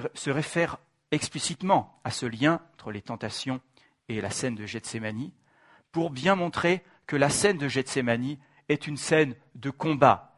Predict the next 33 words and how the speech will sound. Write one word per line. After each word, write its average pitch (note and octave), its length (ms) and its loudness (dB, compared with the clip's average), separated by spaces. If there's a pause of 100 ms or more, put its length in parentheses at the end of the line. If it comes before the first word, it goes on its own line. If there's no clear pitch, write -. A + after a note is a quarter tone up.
(160)
et C3 80 2
de B2+ 120 0
tentation. A2 640 -4 (580)
Je - 140 -6
le A2 120 -4
cite. « - 420 -14 (1500)
Le D3+ 160 4
péché F3+ 600 2 (400)
est C#3+ 100 2
soutenu F3 720 -4 (380)
par D#3 160 4
les D3 100 2
forces - 440 2
vivantes D#3+ 580 2
du B2+ 220 -8
démon D3 440 4 (500)
qui F3+ 180 4
a F3+ 40 6
subi F3+ 540 -6
un D3+ 140 6
échec E3 520 0
au D3+ 100 -2
début C#3 420 -2
de B2+ 460 -2 (200)
votre C#3 360 -4
vie B2+ 200 -8
publique D3+ 640 -8
au C#3+ 100 0
désert C3 580 2 (400)
et E3 120 4
qui, F3+ 220 -4
depuis D#3+ 400 0
lors, D3 380 4